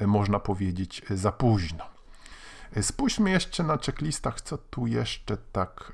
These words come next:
y, nam się pojawia. Ym, właśnie pet care. No, ja się, ja referuję do, mm, do checklist zagranicznych, bo jak, em, wam wspominałem, raczej trudno jest znaleźć takie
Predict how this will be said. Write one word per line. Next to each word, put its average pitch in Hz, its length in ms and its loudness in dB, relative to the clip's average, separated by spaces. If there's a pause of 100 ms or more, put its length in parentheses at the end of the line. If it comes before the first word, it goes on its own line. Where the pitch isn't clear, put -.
y, 95 80 -2
nam 98 220 -2
się 101 280 -4
pojawia. 90 1000 4 (1300)
Ym, 104 760 4
właśnie 98 400 2
pet 170 440 2
care. 143 340 6 (300)
No, 190 240 10
ja 165 180 6
się, 175 120 0
ja 156 240 10
referuję 151 520 6
do, 127 340 6
mm, 117 680 6
do 117 260 4
checklist 120 360 6
zagranicznych, 120 680 6
bo 110 240 2
jak, 113 400 2
em, 107 480 2
wam 110 180 4
wspominałem, 120 540 2
raczej 110 260 2
trudno 120 360 0
jest 107 200 2
znaleźć 110 380 2
takie 110 220 -4